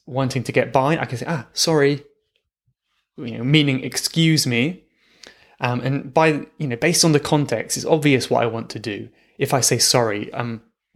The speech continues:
I want to get past you." You may have heard before that we can also use it to mean pardon.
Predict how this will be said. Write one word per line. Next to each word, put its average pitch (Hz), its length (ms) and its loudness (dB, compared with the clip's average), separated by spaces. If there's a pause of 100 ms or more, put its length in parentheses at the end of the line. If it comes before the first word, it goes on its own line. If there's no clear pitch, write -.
I 131 100 2
want 120 200 -2
to 131 60 2
get 117 180 -2
past - 380 -6
you." - 180 -10 (260)
You 151 300 2
may 151 300 4
have 143 140 0
heard 127 200 0
before 180 380 2
that 147 140 4
we 127 120 0
can 135 160 0
also 131 220 -2
use 127 240 2
it 123 80 -6
to 123 80 -8
mean 117 200 -2
pardon. 170 640 -2